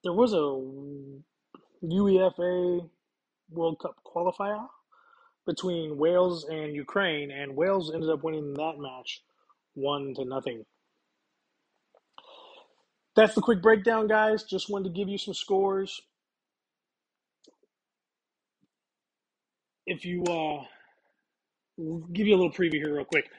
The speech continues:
The Rangers and the Lightning are gonna play again Tuesday night, eight P M. You'll find that game on E S P N. Uh, the Boston Celtics and the Golden State Warriors series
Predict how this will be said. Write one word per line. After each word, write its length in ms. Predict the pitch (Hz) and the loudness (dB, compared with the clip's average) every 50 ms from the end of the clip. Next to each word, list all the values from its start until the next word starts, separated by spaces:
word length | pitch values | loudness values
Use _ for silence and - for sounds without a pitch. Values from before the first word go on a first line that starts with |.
| - - - _ - | -20 -20 -20 _ -4
The 40 | 147 | 0
Rangers 380 | 180 202 208 190 190 190 185 | 2 2 4 2 0 -2 -2
and 80 | 196 185 | -2 -2
the 60 | 170 | -2
Lightning 320 | 156 170 175 175 170 165 156 | 0 0 -2 -2 -2 -4 -4
are 80 | 147 | -4
gonna 120 | 160 160 139 | -4 -2 -2
play 160 | 165 170 156 | 0 2 2
again 360 | 147 139 151 160 160 156 143 | 2 2 0 -2 -4 -4 -6
Tuesday 340 | - - 170 156 143 160 151 | -4 -4 -4 -2 -2 -2 -2
night, 220 | 151 156 156 156 143 139 151 | 0 0 -2 -2 -2 0 0
eight 220 | 156 156 147 - | 0 0 -2 -4
P 180 | - 165 151 156 | -6 -6 -4 -4
M. 100 | 151 151 | -4 -4
You'll 120 | 143 135 - _ | -4 -6 -6 _
find 240 | - 151 156 147 151 | -6 -4 -4 -2 -2
that 220 | 147 139 135 147 | -4 -4 -2 -2
game 160 | 147 147 143 | -2 -2 -4
on 140 | 143 139 139 139 | -4 -6 -8 -4
E 160 | 143 147 147 143 | -2 -2 -2 -2
S 120 | - - - - | -2 -6 -8 -6
P 180 | 147 143 147 | -2 -2 0
N. 240 | 151 147 147 147 147 _ - - - _ _ - - - | 0 -2 -2 -6 -10 _ -20 -20 -20 _ _ -20 -6 -2
Uh, 380 | 143 139 139 139 135 139 135 131 131 135 131 | 2 2 4 4 4 2 0 -2 -4 -6 -4
the 560 | 147 147 143 143 143 139 135 131 131 135 135 - _ _ _ _ _ _ _ - | -2 0 0 0 0 -2 -4 -6 -8 -12 -14 -16 _ _ _ _ _ _ _ -12
Boston 440 | 151 139 185 180 185 - - 180 | 0 4 6 6 6 4 2 -4
Celtics 440 | 156 - 185 170 165 - 170 156 - | -2 0 0 2 2 2 0 -2 -2
and 120 | 165 160 151 | -4 -4 -4
the 40 | |
Golden 300 | 147 143 160 160 165 156 | 0 2 2 2 2 2
State 240 | - - 170 156 147 | -2 -4 -2 -2 -2
Warriors 560 | 143 147 160 165 165 165 160 160 156 151 - | 0 2 4 4 4 4 2 0 -2 -2 -4
series 400 | - 160 156 160 156 151 143 - | -4 -4 -2 -2 -2 -2 -4 -8